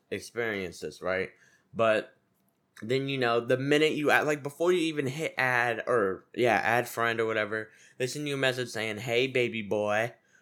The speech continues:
or, "Hey, my turkey daddy," something really weird and outrageous like that. And you're like, "Oh, wow, okay." Or sometimes they, these bots be getting smart, so they'll be like, "Hey," and, and then you'll, you might be dumb enough to respond and be like,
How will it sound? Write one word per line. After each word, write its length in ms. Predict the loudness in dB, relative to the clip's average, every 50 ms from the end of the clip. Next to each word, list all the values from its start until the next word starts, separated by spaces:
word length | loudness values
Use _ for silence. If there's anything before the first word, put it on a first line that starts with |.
| _ _
or, 200 | 0 2 2 2
"Hey, 280 | 2 0 -2 -2 -2 0
my 260 | 0 0 2 0 0
turkey 440 | -2 -2 -2 -2 -2 -2 -4 -6 -2
daddy," 380 | 0 2 2 2 0 -2 -8
something 500 | -12 -6 -4 -4 -4 -2 -2 -4 -4 -2
really 320 | 0 0 0 2 0 -2 -4
weird 320 | 0 0 0 2 2 0
and 100 | -2 -2
outrageous 480 | -2 -2 -2 -2 -2 -4 -4 -6 -8 -6
like 200 | -6 -6 -4 -2
that. 340 | -2 0 0 -2 -2 -8 _ _ _ _ _ _ _ _ _ _
And 100 | -8 -6
you're 80 | -4
like, 240 | -2 -2 -2 -2 -2
"Oh, 400 | -2 0 0 2 2 0 0 -4 _
wow, 460 | -8 -4 -2 -2 -2 -2 -2 -6 -8 _ _ _ _ _ _ _ _ _
okay." 520 | 0 0 0 0 0 -2 0 -2 -2 -6 _ _ _ _ _ _ _ _
Or 420 | 4 6 6 6 4 4 0 -2
sometimes 600 | -6 -6 -4 -4 -4 -2 -2 -2 -2 -2 2 4
they, 160 | 4 4 4
these 260 | 2 0 -4 -4 -2
bots 260 | 0 2 2 2 2 0
be 120 | -2 -2
getting 180 | -2 -2 -2 -4
smart, 420 | -6 -6 -4 -4 -4 -4 -4 -6
so 80 | -6 -6
they'll 100 | -6 -2
be 100 | 0 0
like, 160 | 0 0 -2
"Hey," 360 | -2 -2 0 0 0 -2 -2
and, 140 | -6 -8 -6
and 180 | -6 -6 -4 -4
then 160 | -4 -6 -6
you'll, 240 | -4 -2 -2 -2 0
you 140 | -2 -4 -2
might 180 | -2 -2 -2
be 100 | -4 -2
dumb 200 | 0 0 0 0
enough 220 | 0 -2 -4 -4 -6
to 80 | -10
respond 360 | -10 -10 -6 -4 -4 -4 -4
and 120 | -6 -6 -6
be 80 | -4
like, 240 | -2 -2 -2 -4 -6